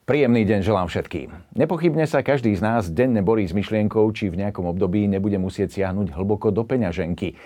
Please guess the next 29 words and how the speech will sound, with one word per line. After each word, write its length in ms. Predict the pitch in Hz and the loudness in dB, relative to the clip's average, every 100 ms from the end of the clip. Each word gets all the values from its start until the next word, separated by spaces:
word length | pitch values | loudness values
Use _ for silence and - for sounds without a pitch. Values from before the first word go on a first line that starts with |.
| - - - | -20 -18 -2
Peniaze 400 | 180 160 139 131 | 2 4 4 2
sú 220 | 120 117 | 4 4
dnes 160 | 110 | 2
prostriedkom, 840 | 107 98 107 - 110 95 - 80 78 | 0 -2 -2 2 2 2 -4 -6 -6
ktorým 380 | 92 87 90 | -4 -2 -2
sme 180 | 82 90 | -2 -2
odmeňovaní 640 | 92 101 101 101 107 113 | 0 0 2 2 4 2
a 100 | 110 | 2
ktorým 460 | - 104 107 101 - | -2 0 0 0 0
odmeňujeme 720 | 117 110 117 117 120 120 127 | 0 2 4 4 4 4 2
iných. 380 | 147 143 87 - - - - - | 2 0 0 -4 -18 -20 -18 -2
Jednoducho 480 | 120 127 113 104 | 2 4 2 2
povedané, 640 | 101 104 107 104 107 104 - | 2 2 2 2 2 0 -4
kupujeme 460 | 90 95 90 90 | -6 -2 0 0
si 180 | 85 90 | -4 -6
čas 320 | - 98 90 - | -2 -4 -4 -2
iných, 380 | 113 101 73 76 | 0 0 -2 -8
aby 160 | 73 80 | -6 -6
sme 240 | 82 80 | -6 -4
ušetrili 560 | 87 98 87 98 104 101 | -2 -2 0 2 2 2
ten 160 | 117 | 2
svoj. 400 | 110 131 127 78 - - - - _ | 2 2 2 0 -8 -20 -20 -20 _
Sú 240 | - 208 | 0 0
však 320 | 226 95 - | 0 -4 -2
samotné 400 | 95 131 - 87 | 0 0 0 -2
peniaze 400 | 101 120 120 113 | 2 2 4 2
ako 240 | 101 113 107 | 0 0 0
platidlo 480 | 104 120 113 104 | 0 2 0 0
ekologické, 880 | - - 101 101 107 120 - 120 78 | -4 -2 2 4 4 -2 0 0 0